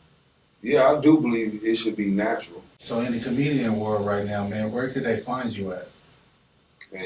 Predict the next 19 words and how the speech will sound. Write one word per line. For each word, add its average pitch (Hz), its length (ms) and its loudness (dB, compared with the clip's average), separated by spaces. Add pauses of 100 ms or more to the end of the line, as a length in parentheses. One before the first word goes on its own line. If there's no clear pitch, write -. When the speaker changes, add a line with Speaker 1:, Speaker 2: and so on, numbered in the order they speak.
Speaker 1:
you - 60 -6
can 98 160 -10
find 95 340 -4
me 95 100 -2
on 90 140 -6 (120)
Instagram, 107 680 -4
Facebook. 101 680 -4 (560)
I'm - 220 -6
Stink 101 400 -4
on 104 220 -2
everything. 98 480 0 (960)
Speaker 2:
So - 160 -6
you 131 200 2
really 131 240 6
running 120 280 0
with 110 160 -2
this, 110 420 0
"I'm 110 220 0
Stink"? 113 460 -2